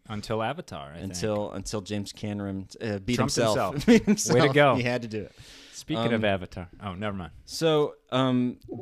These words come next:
Speaker 1: but you would think, like, if you think of, like, Leonardo DiCaprio's career, and they're kind of, like, sort of synonymous in that,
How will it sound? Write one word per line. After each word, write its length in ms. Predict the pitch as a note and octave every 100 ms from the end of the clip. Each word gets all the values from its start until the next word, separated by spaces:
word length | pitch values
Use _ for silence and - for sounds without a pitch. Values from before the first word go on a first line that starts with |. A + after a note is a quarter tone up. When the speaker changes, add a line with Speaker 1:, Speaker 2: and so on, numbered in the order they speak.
| -
Speaker 1:
but 260 | E3 D#3+ -
you 160 | - D3+
would 120 | E3
think, 280 | - G3 -
like, 180 | D3 C#3+
if 60 |
you 60 | D3+
think 200 | G#3 A3+
of, 120 | G#3
like, 200 | F3+ C#3
Leonardo 440 | C3 D3 D3+ B2+ G#2
DiCaprio's 640 | - F#3+ F#3+ A#2 G#2 -
career, 340 | - G2 G2
and 160 | G2+ B2
they're 80 | C3+
kind 240 | C3+ D3
of, 100 | B2+
like, 120 | A2+
sort 260 | - - B2
of 60 | A2
synonymous 680 | A2 G2+ A#2+ A#2 G2+ F#2+
in 140 | E2 G2
that, 320 | G2 F#2 -